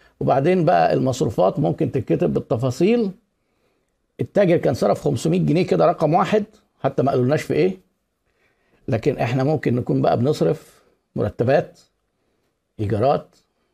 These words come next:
حاجات كتير. الأفضل نقسمها حتتين كبار، الفلوس اللي هنصرفها على التسويق والمبيعات،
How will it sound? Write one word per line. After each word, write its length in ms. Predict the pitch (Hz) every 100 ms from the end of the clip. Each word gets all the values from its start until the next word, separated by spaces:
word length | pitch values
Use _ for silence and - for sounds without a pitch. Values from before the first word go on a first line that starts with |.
| - 190 -
حاجات 280 | - 113 151
كتير. 380 | 190 240 185 - _ _ _ _ _ _ _ _ _ _ -
الأفضل 460 | - 240 226 208
نقسمها 400 | 190 175 226 226
حتتين 480 | 170 165 170 196 190
كبار، 340 | 175 135 107 - _ _ _ _ _ _ _ _ _ _ _ _ -
الفلوس 460 | 131 151 214 226
اللي 160 | 185 156
هنصرفها 840 | 151 160 - 185 208 - 113 92 - _ _ -
على 460 | 151 156 175 131 - - _ _ _ _ _ -
التسويق 520 | 131 - 139 165 202
والمبيعات، 680 | 175 151 143 147 165 202 -